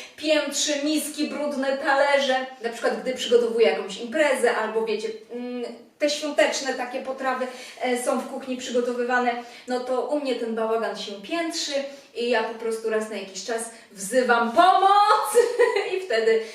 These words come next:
mój pomocnik, czyli mój szanowny mąż, przychodzi i wszystko grzecznie mi zmywa. No ale nic, dzisiaj poradziłam sobie sama,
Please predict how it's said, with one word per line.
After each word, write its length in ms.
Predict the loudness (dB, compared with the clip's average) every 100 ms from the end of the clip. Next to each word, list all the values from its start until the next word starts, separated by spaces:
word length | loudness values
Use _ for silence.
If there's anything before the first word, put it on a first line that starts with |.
| -14 -8
mój 160 | -4 -4
pomocnik, 580 | -2 -2 -4 -4 -8 -8
czyli 240 | -8 -8
mój 220 | -8 -8
szanowny 420 | -8 -8 -10 -8
mąż, 360 | -4 -2 -2 -4 -12 -8
przychodzi 540 | -6 -2 0 -2 -4
i 60 | -8
wszystko 320 | -10 -8 -8
grzecznie 380 | -6 -10 -10 -14 -16 -20 -18
mi 180 | -16 -16 -18 -18
zmywa. 560 | -14 -8 -6 -4 -6 -8
No 100 | -2
ale 340 | 2 4 4 0
nic, 200 | -4 -8 -12 -16 -20 -14
dzisiaj 400 | -8 -4 0 0
poradziłam 560 | 0 -2 -2 -4 -4
sobie 340 | -8 -12 -14 -12
sama, 680 | 0 2 4 4 4 2